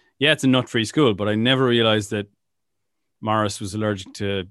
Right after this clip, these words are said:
shellfish, and I've teamed him up with someone that's making oysters Rockefeller for their final project." Imagine if you went to a school where they had oysters Rockefeller. Uh, <laughs> uh, and stuff like that, just, and, and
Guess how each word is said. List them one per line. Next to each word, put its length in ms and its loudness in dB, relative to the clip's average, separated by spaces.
shellfish, 600 -6
and 160 -8
I've 180 -8
teamed 260 -4
him 120 -4
up 160 -6
with 100 -8
someone 400 -4
that's 460 -8
making 460 -8
oysters 380 -4
Rockefeller 720 -2
for 140 -12
their 120 -4
final 360 -4
project." 440 -6
Imagine 300 -10
if 100 -18
you 60 -8
went 140 -10
to 80 -10
a 20 -10
school 300 -6
where 80 -10
they 80 -6
had 100 -4
oysters 320 -8
Rockefeller. 500 -8
Uh, 400 2
<laughs> 40 -6
uh, 340 2
and 100 -6
stuff 220 -2
like 100 0
that, 240 0
just, 320 -10
and, 200 -6
and 160 -8